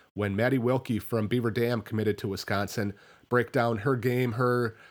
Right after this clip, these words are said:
uh, her decision, and the impact that it has not only, uh, on her commitment and her recruitment, but also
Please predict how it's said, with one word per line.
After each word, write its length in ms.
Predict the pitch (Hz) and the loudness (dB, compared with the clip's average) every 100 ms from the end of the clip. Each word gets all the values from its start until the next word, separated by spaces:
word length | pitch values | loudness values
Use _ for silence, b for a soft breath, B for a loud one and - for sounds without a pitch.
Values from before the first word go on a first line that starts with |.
| B | B
uh, 300 | 101 107 107 | -2 0 0
her 180 | 104 147 | 0 0
decision, 540 | 127 - 160 139 165 156 | 0 0 0 2 0 0
and 100 | 135 | 0
the 160 | 127 143 | 0 0
impact 400 | 208 - 117 110 | -2 0 0 0
that 100 | 117 | -2
it 100 | 110 | 0
has 340 | 117 110 110 | 0 0 0
not 140 | 113 127 | 0 2
only, 360 | 180 147 104 b b b b - | 2 0 -2 b b b b -4
uh, 240 | 107 104 | -2 0
on 180 | 95 107 | -2 -4
her 160 | 98 175 | -2 -2
commitment 440 | 143 123 95 117 b b b - | 0 0 0 -6 b b b -8
and 200 | 101 90 | -6 -2
her 140 | 185 | 0
recruitment, 560 | 185 - 113 80 95 - b b b b - | 0 -2 -4 -4 -8 -10 b b b b -2
but 100 | 110 | 0
also 580 | 123 - 147 127 117 | 0 2 2 2 0